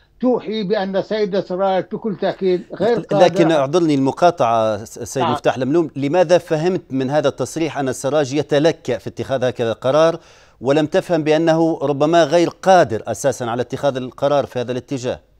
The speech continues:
Speaker 1: هو يتلكأ، أنا ع-، يعني، حطيتها بشكل محترم شوية، هو غير قادر في واقع الأمر، هو غير قادر على أن يتخذ هذا القرار، لأن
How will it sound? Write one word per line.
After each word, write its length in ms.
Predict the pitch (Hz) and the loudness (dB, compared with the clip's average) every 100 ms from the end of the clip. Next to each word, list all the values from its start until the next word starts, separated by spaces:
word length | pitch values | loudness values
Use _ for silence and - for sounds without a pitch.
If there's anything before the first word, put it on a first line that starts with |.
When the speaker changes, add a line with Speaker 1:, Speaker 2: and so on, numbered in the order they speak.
| _ _ - | _ _ -8
Speaker 1:
هو 240 | 285 269 | -4 0
يتلكأ، 640 | 214 240 - 220 226 - 185 | 0 0 0 -2 -2 -2 -2
أنا 140 | 196 | 0
ع-، 140 | 180 190 | -2 -2
يعني، 580 | 180 185 196 196 - | -4 -4 -4 -6 -8
حطيتها 360 | - 185 196 202 | -10 -6 -6 -6
بشكل 360 | 175 208 175 185 | -8 -8 -8 -8
محترم 460 | 185 - 143 151 | -10 -10 -10 -10
شوية، 460 | 143 185 185 151 - _ - - | -6 -2 0 -2 -6 _ -20 -8
هو 220 | - 277 | -4 0
غير 320 | 240 135 254 233 | 0 2 0 0
قادر 340 | 208 175 160 | 0 -2 -2
في 100 | 185 | -6
واقع 260 | 170 - 156 | -6 -6 -8
الأمر، 260 | 151 151 | -8 -8
هو 220 | 190 185 | -4 -4
غير 260 | 139 214 233 | -2 -2 -2
قادر 380 | - 202 208 185 | -2 -6 -4 -6
على 240 | 175 180 | -6 -6
أن 100 | 160 | -4
يتخذ 300 | 170 185 170 | -4 -4 -4
هذا 140 | 160 170 | -2 -2
القرار، 380 | 143 175 175 | -2 -2 -2
لأن 460 | 160 190 196 185 | -2 -2 -2 0